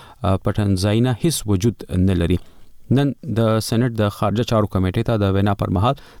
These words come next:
تهمینا جنجوه وویل چې پاکستان د ریاستي، آ، ترهګرۍ ښکار دی. امریکا هم باید د پاکستان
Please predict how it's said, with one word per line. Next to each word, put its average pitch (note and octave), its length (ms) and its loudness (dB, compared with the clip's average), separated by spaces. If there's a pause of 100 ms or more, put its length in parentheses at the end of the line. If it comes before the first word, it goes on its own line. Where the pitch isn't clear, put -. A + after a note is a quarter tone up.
(100)
تهمینا A#2+ 420 2
جنجوه G#2 420 2
وویل B2 240 2
چې - 480 -6
پاکستان C#3+ 480 0
د A2+ 200 2
ریاستي، A2 520 0 (140)
آ، G#2 140 0
ترهګرۍ G2+ 600 0
ښکار F#2 360 0
دی. F#2 80 2 (360)
امریکا B2 380 2
هم F#3 140 2
باید B2+ 280 0 (220)
د A2+ 180 2
پاکستان G#2 480 -2